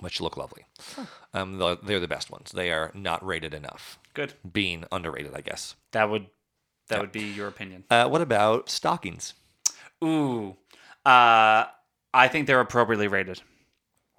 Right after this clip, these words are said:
Speaker 1: Do you? I think not enough pe-, I mean, I don't know if I'm, I'm at a lot of people's homes, but I think they need to be, they're underrated. I think stockings are, like, one of the best parts of Christmas
Speaker 2: I agree.
Speaker 1: morning.
Speaker 2: And Catherine is huge on stockings.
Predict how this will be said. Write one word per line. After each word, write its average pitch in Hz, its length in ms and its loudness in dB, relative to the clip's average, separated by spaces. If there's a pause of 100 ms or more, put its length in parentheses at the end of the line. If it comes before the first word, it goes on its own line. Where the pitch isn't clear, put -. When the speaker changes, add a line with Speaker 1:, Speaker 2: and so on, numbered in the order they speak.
(440)
Speaker 1:
Do 147 120 -4
you? 233 380 2
I 190 100 6
think 339 220 -8
not 160 240 4
enough 170 260 0
pe-, - 140 -8
I 127 40 -8
mean, 143 300 -4
I 127 80 -4
don't 151 140 -6
know 117 180 0
if 92 80 -8
I'm, 98 220 -6
I'm 101 100 -8
at 101 160 -8
a 95 60 -10
lot 90 140 -4
of 85 60 -10
people's 90 240 -14
homes, 76 220 -10
but - 160 -12
I 127 100 4
think 180 220 -10
they 143 80 -4
need 123 160 -6
to 110 60 -10
be, 104 240 -8 (320)
they're 107 140 0
underrated. 107 520 -4
I 104 80 -2
think 131 280 -8 (400)
stockings 131 500 2
are, 110 280 4 (340)
like, 104 180 -2
one 120 160 2
of 120 60 0
the 107 100 4
best 107 300 2
parts 107 280 0
of - 80 -6
Christmas 101 320 -4
Speaker 2:
I 127 100 10
agree. 135 40 2
Speaker 1:
morning. 127 180 2
Speaker 2:
And 123 120 2
Catherine 143 360 4
is 117 160 -4
huge 143 520 -2
on 113 120 -4
stockings. 107 540 -2